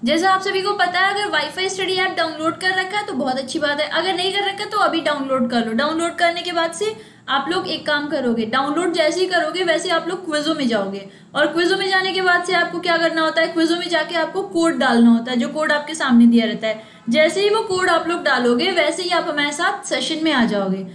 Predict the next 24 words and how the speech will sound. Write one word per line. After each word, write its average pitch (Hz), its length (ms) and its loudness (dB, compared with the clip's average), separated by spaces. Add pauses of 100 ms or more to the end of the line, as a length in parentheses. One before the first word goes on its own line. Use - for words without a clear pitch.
(240)
तो 330 80 0
सभी 359 320 2
लोग 415 240 0
फटाफट 339 540 0
आओ 269 200 4
और 381 360 0
session 330 360 -2
में 349 80 -2
enter 302 380 -2
कर 285 160 2
जाओ। 233 280 4
ठीक 330 200 4
है, 392 100 0
जितने 359 320 -4
भी 370 100 2
लोग 359 220 2
देख 311 260 -2
रहे 285 100 0
हो 247 80 2
जल्दी 311 360 2
जल्दी 330 280 0
जल्दी 302 280 0
शुरू 330 240 0
करें। 392 220 0